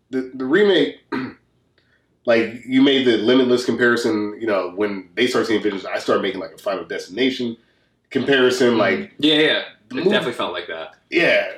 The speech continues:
Speaker 1: It jumps between different genres pretty, like, freely, actually. And, um, I never felt that, like, there was a unifying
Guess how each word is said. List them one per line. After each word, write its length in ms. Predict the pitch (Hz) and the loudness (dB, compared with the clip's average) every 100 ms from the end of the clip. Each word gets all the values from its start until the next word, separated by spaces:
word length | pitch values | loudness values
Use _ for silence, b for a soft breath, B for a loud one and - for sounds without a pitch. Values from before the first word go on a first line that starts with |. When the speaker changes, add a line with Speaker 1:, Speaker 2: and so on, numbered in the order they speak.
| - _ _ _ _ _ _ - - | -18 _ _ _ _ _ _ -18 0
Speaker 1:
It 200 | 160 135 | 2 2
jumps 600 | 110 165 202 - - - | 2 2 2 -2 -8 -10
between 960 | 131 123 - - 135 123 110 104 92 - _ _ _ _ _ | -6 -4 -2 2 4 4 2 -2 -6 -12 _ _ _ _ _
different 360 | 131 123 120 92 | -4 0 0 0
genres 520 | 98 110 123 120 113 | 2 2 2 0 -4
pretty, 320 | - 123 113 | -2 -2 0
like, 360 | 98 87 92 - _ | -2 -4 -6 -14 _
freely, 840 | _ - - 110 127 170 196 196 - | _ -20 -12 -2 0 2 0 -4 -4
actually. 540 | - 170 - - 190 190 b b _ - | 0 0 0 0 0 -4 b b _ -4
And, 320 | 120 117 113 | 0 2 4
um, 440 | 107 101 95 90 _ _ _ - | 4 2 -2 -10 _ _ _ -6
I 80 | 117 | 2
never 220 | 147 151 | 4 2
felt 280 | 123 135 117 | 2 2 2
that, 100 | 110 | 2
like, 200 | 98 92 | 0 -2
there 120 | 104 | -2
was 180 | 101 92 | -4 -6
a 140 | 87 87 | -8 -8
unifying 840 | 104 127 117 - 110 95 87 80 | -2 2 2 2 0 -2 -6 -12